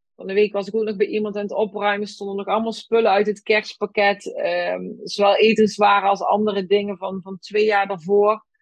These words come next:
Ja, k-, kies dan voor een bon als dat voor jou beter is. Of doneer het aan een goed doel. Of, en, ehm, wat ook nog handig is om te weten, is dat bij heel veel verenigingen je ook kapotte apparaten kunt brengen, hè. Mensen weten soms niet, "Oh, wat moet ik ermee?" Of we doen het gewoon in de vuilniszak.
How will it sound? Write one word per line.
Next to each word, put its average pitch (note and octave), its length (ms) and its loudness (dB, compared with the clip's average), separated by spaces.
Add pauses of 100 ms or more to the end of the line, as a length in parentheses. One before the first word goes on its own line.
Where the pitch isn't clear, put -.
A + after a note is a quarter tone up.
(520)
Ja, G3+ 240 0
k-, - 360 -8
kies B3 240 -2
dan A3+ 200 0
voor G3 180 0
een G#3 120 6
bon G#3 200 4
als A#3 120 0
dat - 160 -6
voor G3+ 100 0
jou F3+ 200 4
beter F3 360 2
is. E3 140 -4
Of F3 100 -6
doneer F#3+ 340 0
het G3+ 120 -4
aan F#3+ 140 0
een F#3+ 160 -6
goed G3+ 240 -6
doel. G3+ 480 4
Of, E3 260 -10 (800)
en, D#3 300 -14
ehm, D3+ 360 -6 (720)
wat F#3+ 140 0
ook G#3+ 140 4
nog A#3+ 160 4
handig A3+ 320 2
is G#3+ 140 2
om G#3+ 140 2
te G#3 160 0
weten, G#3+ 320 2
is F3 60 -6
dat F#3+ 160 -2
bij F#3 140 2
heel G#3+ 200 2
veel A3 160 2
verenigingen G3+ 680 0
je F#3 140 -2
ook G3+ 120 -4
kapotte G#3+ 420 -4
apparaten F#3+ 760 -4
kunt E3 200 -10
brengen, D#3 380 -2
hè. A3+ 380 0
Mensen F#3 460 -6
weten F#3+ 240 0
soms G3+ 260 -6
niet, G3 120 -2
"Oh, G3 60 -2
wat F3+ 120 2
moet G#3+ 200 2
ik A3 100 -4
ermee?" G#3+ 240 6
Of - 140 -4
we F3 100 -10
doen F#3+ 160 0
het F3+ 140 -4
gewoon G3+ 180 2
in F#3+ 100 0
de F3+ 80 0
vuilniszak. G#3 880 2